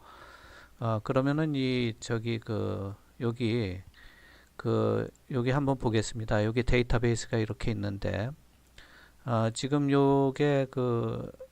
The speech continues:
요 데이터가 지금 이겁니다. 오, 요거 한번 눌러보겠습니다. 예, 켜졌습니다. 디오에이오비 삼. 그러면 여기 업데이트하고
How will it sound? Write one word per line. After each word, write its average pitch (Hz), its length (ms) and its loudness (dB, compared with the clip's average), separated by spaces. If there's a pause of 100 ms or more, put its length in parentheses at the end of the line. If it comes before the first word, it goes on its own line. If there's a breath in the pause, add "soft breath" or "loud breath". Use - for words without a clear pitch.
(240)
요 127 120 4
데이터가 131 480 2
지금 143 200 0
이겁니다. 104 680 -2 (140)
오, 117 200 -2 (120)
요거 123 180 4
한번 127 240 -2
눌러보겠습니다. 107 960 -4 (1000)
예, 110 100 2
켜졌습니다. 110 960 0
디오에이오비 120 960 4
삼. 110 380 -4 (680 loud breath)
그러면 131 220 2
여기 123 160 6
업데이트하고 113 920 2